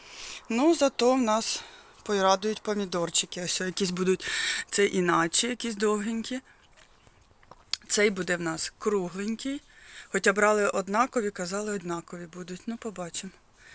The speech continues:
Так, тут у нас класний урожай, інжирик маленький, наче плодоносить. І наші огірочки.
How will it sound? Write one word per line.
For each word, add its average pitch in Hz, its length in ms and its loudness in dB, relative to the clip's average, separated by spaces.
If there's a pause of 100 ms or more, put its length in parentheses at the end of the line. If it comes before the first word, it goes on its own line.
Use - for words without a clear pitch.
(580)
Так, 185 260 4
тут 220 300 -2
у 285 40 -2
нас 285 220 0
класний 269 420 -2
урожай, 254 540 -2
інжирик 262 800 -2 (260)
маленький, 220 540 -2
наче 214 300 -2
плодоносить. 214 680 -4 (1000)
І 285 200 4
наші 233 420 2 (280)
огірочки. 196 680 -2